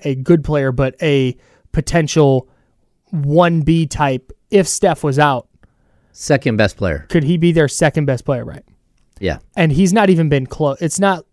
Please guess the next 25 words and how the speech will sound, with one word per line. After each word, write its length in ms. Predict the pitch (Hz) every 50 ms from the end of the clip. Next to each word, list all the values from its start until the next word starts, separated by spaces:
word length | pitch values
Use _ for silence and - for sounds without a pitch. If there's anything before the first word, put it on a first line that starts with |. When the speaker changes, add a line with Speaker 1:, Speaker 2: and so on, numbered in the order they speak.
| _ -
Speaker 1:
there's 260 | - 170 170 165 151
some 220 | - - 208 185 175
nights 240 | 165 165 165 156
he 140 | - 175 165
is, 100 | 160 151
some 140 | - 165 160
nights 180 | 156 151 147 143
he, 80 | 147
he's 240 | 147 - 151 180 165
just 220 | - 196 180 -
not 180 | - 160 147 -
been 140 | - 143 131
close. 320 | - - 147 135 123 -
He 60 | -
hasn't 180 | 151 143 151 156
been 100 | 165 156
very 160 | 139 139 123
good. 400 | 117 120 - 113 - _ - - - _ _ _ _ _ _ _ _ _ _
Speaker 2:
He's 140 | - 131 120
averaging 380 | 143 147 143 139 - 135 113 98
ten 200 | - 127 123 127
point 260 | 127 120 123 117 98
five 280 | 95 - 107 98 92 87
points. 500 | - - 82 85 85 78 76 - - - -
<sighs> 40 | -